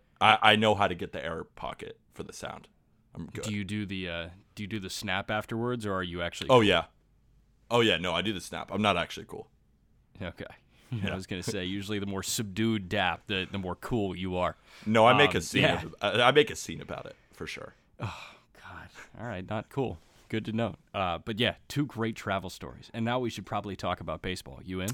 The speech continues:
Speaker 1: Well, let's talk baseball. We got over-unders
Speaker 2: Okay,
Speaker 1: to do.
Speaker 2: w-, we,
Speaker 1: And
Speaker 2: we're gonna do the
Speaker 1: championship
Speaker 2: niche
Speaker 1: windows.
Speaker 2: over-unders. Yeah, we're gonna do the niche over-unders at the end, but I do wanna talk about the championship windows right now because it, I find it to be a fascinating concept.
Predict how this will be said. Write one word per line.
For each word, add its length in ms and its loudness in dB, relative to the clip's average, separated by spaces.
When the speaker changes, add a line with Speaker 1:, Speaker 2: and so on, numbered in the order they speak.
Speaker 1:
Well, 120 -4
let's 140 -2
talk 180 -2
baseball. 400 -8
We 80 -8
got 100 2
over-unders 380 -2
Speaker 2:
Okay, 120 -2
Speaker 1:
to 60 0
do. 60 -4
Speaker 2:
w-, 160 -4
we, 140 6
Speaker 1:
And 180 2
Speaker 2:
we're 180 2
gonna 160 2
do 160 6
the 80 2
Speaker 1:
championship 140 2
Speaker 2:
niche 220 0
Speaker 1:
windows. 160 2
Speaker 2:
over-unders. 480 -2
Yeah, 240 6
we're 160 0
gonna 160 0
do 140 0
the 60 -4
niche 260 -2
over-unders 460 0
at 60 -6
the 160 -2
end, 200 0
but 100 -6
I 80 0
do 140 -4
wanna 180 -2
talk 220 -4
about 100 -10
the 80 -12
championship 560 -8
windows 340 -6
right 160 -4
now 380 -6
because 640 -6
it, 200 -8
I 120 -2
find 260 -2
it 80 -8
to 60 -12
be 100 -8
a 60 -12
fascinating 520 -10
concept. 520 -14